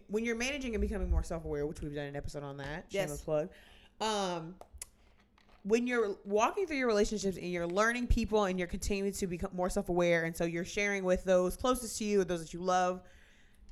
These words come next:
Speaker 1: things that might trigger, I can't think of another word.
Speaker 2: I know, there's not another word. That's what we
Speaker 1: Um,
Speaker 2: use.
Speaker 1: yeah, I can't.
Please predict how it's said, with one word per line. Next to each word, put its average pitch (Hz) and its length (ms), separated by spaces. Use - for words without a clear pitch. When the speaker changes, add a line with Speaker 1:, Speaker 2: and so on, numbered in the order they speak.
Speaker 1:
things 208 380
that 175 440
might 190 580
trigger, 160 360
I 151 40
can't 151 220
think 156 100
of 143 60
another 139 180
word. 131 280
Speaker 2:
I 226 60
know, 285 200
there's 190 160
not 269 160
another 220 140
word. 196 100
That's 180 140
what 196 120
we 247 120
Speaker 1:
Um, 302 80
Speaker 2:
use. 196 160
Speaker 1:
yeah, 196 180
I 170 80
can't. 175 360